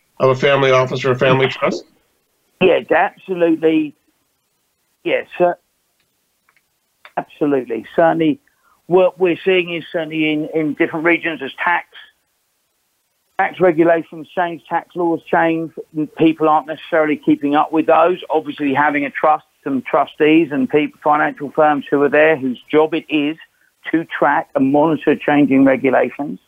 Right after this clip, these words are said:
Speaker 2: um, and tax rules, tax treatment rules, allow you then to move that forward. People are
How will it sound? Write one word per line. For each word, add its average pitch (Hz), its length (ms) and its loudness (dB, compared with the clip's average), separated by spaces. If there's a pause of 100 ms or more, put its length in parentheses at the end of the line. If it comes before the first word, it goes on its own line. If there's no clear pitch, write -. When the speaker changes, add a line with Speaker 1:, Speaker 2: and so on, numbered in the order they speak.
(500)
Speaker 2:
um, 131 320 4
and 120 140 0
tax - 340 -2
rules, 143 360 4 (100)
tax 139 260 -4
treatment 131 460 2
rules, 151 300 2 (800)
allow 147 320 2
you 143 200 6
then 139 400 0 (320)
to 139 100 -8 (140)
move 151 320 2
that 139 260 -2
forward. 151 260 -4
People 143 520 -4
are 151 260 2